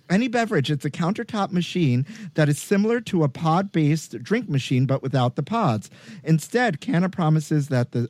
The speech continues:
a single Canna One ingredient cartridge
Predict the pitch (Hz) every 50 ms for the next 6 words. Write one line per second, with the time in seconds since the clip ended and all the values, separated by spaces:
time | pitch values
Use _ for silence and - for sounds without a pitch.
0 | - _ - 120 120 117 - - 190 185 190 202 220 220 220 190 - - _ _
1 | _ _ - - 175 170 170 180 196 190 185 165 147 143 143 147 - - 139 131
2 | 110 135 151 160 170 180 175 156 - - 208 233 254 - - 131 127 123 127 -